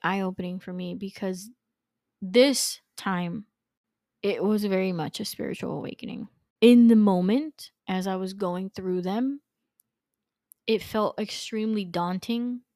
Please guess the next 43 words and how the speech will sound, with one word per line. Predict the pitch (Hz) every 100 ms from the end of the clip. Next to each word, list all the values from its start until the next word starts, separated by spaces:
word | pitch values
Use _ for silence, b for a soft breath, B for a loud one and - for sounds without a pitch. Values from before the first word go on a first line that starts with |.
| _ _ _
It | 226 -
felt, | - 214 196 190 - _ _ _ _ _
it | 233 220
felt | - 254 247 - _ _ _
heavy, | - 226 202 165 208 _ _ _ _
and | 208
it | 208 -
felt | - 226
like | 160 202 208
the | 208
world | 196 190 196 196 196
was | 185 190
against | 170 151 175 -
me. | - - - _ _ _ _ _ _ _
And | 190 185 180 190 _ _ _
then | 208 214
all | - 190 220
the | 214
cards | - 208 196
were | 190 185
stacked | - 180 185
against | 190 202 170 -
me. | - -
It | - 196
felt | - 202 208
as | - 202 185
if | 190 -
there | 220
was | 185 170
no | 196 180 190 -
end, | 196 185 180 165 - _ _ _ _ _ _ _
and | 190 185
I |
couldn't | 180 - 220 208
see | - 202 196
the | 196
light | 190 180 175
at | - -
the | -
end | -
of | 165
the | -
tunnel. | - 160 -